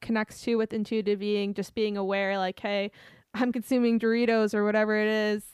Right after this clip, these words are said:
three days in a row, like, something's not working right here." <laughs> I think just having that mindfulness and just understanding,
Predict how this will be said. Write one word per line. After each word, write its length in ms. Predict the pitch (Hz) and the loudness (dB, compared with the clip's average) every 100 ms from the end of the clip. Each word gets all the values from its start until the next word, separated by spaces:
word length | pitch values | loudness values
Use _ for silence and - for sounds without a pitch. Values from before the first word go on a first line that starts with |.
| _ _ | _ _
three 200 | - 262 | -2 2
days 280 | 254 233 233 | 6 4 4
in 60 | 220 | 0
a 60 | |
row, 360 | 220 220 208 208 | 2 4 4 2
like, 260 | 196 190 - | 0 -2 -4
something's 480 | 254 240 247 233 | -2 0 0 0
not 200 | 233 220 | 0 0
working 320 | 202 240 226 214 | 0 -2 -2 -2
right 200 | 214 233 | -2 -2
here." 360 | 226 202 208 - - - _ | -2 -2 -4 -8 -20 -20 _
<laughs> 20 | 220 | -8
I 540 | 277 - 302 - 294 - - - | -4 0 0 2 -2 -4 -16 -8
think 260 | 320 254 240 | -6 -6 -8
just 180 | 247 | -6
having 240 | 285 254 269 | -2 -2 0
that 180 | 247 214 | -2 -2
mindfulness 680 | 196 226 269 247 254 247 - | -4 -2 -2 0 0 -2 -4
and 240 | 220 220 | -2 -2
just 160 | 214 - | -4 -2
understanding, 680 | 220 220 - 220 220 226 | 0 0 0 0 0 -2